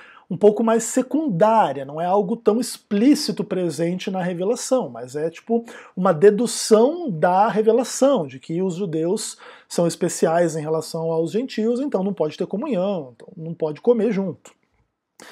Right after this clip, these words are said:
Não existe, no contexto aqui, nenhuma implicação de que a ideia do comer com os gentios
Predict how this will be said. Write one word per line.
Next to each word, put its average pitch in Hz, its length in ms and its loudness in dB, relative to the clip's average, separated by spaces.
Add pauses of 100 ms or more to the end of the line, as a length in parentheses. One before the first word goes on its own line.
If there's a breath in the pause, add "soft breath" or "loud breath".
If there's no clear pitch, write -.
(280 loud breath)
Não 214 160 8
existe, 185 800 0
no 156 220 -8
contexto 160 500 -6
aqui, 226 220 -2
nenhuma 190 260 0
implicação 208 640 0
de 196 140 -2
que - 160 -2
a 180 80 4
ideia 175 480 4
do 160 140 -4
comer 170 420 -2
com 170 180 -8
os 156 100 -8
gentios 165 560 -6